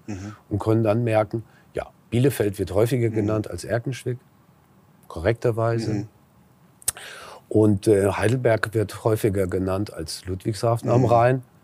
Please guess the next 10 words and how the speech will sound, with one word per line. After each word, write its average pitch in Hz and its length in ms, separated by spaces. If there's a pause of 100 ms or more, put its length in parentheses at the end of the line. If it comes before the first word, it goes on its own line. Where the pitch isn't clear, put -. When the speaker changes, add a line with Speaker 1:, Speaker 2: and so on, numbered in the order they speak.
(180)
Speaker 2:
inkorrekterweise. 98 960
Speaker 1:
Mhm. - 40 (340)
Genau. 95 320 (180)
Ja, 101 300
spannend. - 480 (440)
Das - 160
heißt, 127 220
wenn 127 140
ich 147 60
dann 139 140